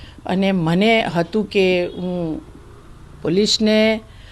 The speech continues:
આ છોકરાઓને પણ કંઈ ન થાય જે આ કુશના પેરેન્ટ્સ અને જે સોસાયટીવાળા છે, કેમ કે જે વિદ્યાર્થીઓ ભણતા હતા એને વાગ્યું, રોંગ સાઈડ ગયા એટલે ટ્રાફિકના નિયમનું તો ઉલ્લંઘન છોકરાઓએ કર્યું છે,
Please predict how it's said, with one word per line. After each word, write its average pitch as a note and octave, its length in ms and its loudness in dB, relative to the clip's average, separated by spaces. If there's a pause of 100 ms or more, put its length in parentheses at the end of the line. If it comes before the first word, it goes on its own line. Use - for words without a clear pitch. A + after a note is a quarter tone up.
(160)
આ F#3 120 6
છોકરાઓને G3 600 4
પણ A3+ 220 0
કંઈ A3+ 200 2
ન A#3 140 2
થાય A#3 280 6
જે A#3 180 2
આ A3 200 8
કુશના G#3+ 600 -2
પેરેન્ટ્સ A3+ 680 2
અને A3 200 2
જે G#3+ 140 2
સોસાયટીવાળા G3+ 760 2
છે, G3+ 260 -2 (600)
કેમ C4 140 4
કે D4+ 260 4
જે A#3+ 260 2
વિદ્યાર્થીઓ A3 680 0
ભણતા F3+ 400 -2
હતા G#3 160 0
એને G3 200 -2
વાગ્યું, E3+ 400 0 (840)
રોંગ D#3+ 220 -2
સાઈડ G3 300 2
ગયા G3 180 2
એટલે G3+ 240 -2
ટ્રાફિકના F#3+ 600 -2
નિયમનું A3 440 0
તો C4 140 0
ઉલ્લંઘન C#4 460 4
છોકરાઓએ D4+ 360 6
કર્યું E4+ 320 4
છે, - 180 -10